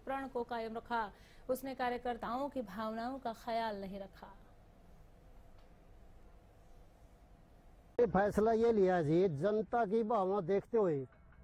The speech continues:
Speaker 2: चौधरी अजय चौटाला और नैना चौटाला और दुष्यंत चौटाला और दिग्विजय चौटाला, जनता का मतलब निन्यानवे परसेंट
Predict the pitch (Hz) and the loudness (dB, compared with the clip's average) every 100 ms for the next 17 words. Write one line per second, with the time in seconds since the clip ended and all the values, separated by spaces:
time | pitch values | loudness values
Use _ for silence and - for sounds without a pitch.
0 | - - - - - - - - - - | -20 -20 -20 -20 -20 -18 -18 -18 -16 -12
1 | - 202 254 233 254 254 - - 196 196 | 0 2 4 2 2 0 -4 -10 -10 -8
2 | - 185 220 233 - 208 233 247 240 240 | -8 -6 -6 -4 2 2 2 2 2 4
3 | 202 156 - - - - - - - 196 | 4 2 -4 -12 -12 -10 -10 -10 0 2
4 | 180 226 277 262 247 254 240 220 220 - | 4 2 4 2 2 2 4 2 0 -8
5 | - 214 196 170 220 247 233 226 240 226 | -2 0 2 2 2 0 2 2 4 4
6 | 226 170 196 180 170 160 156 185 160 147 | 2 2 2 2 2 0 0 2 0 -2
7 | - - - - - - 139 151 262 277 | -12 -20 -20 -20 -20 -6 -2 2 2 2
8 | 247 277 254 254 262 247 254 247 247 254 | 0 0 2 2 2 2 2 2 2 4
9 | 262 277 240 226 226 233 240 | 2 0 0 -2 0 0 2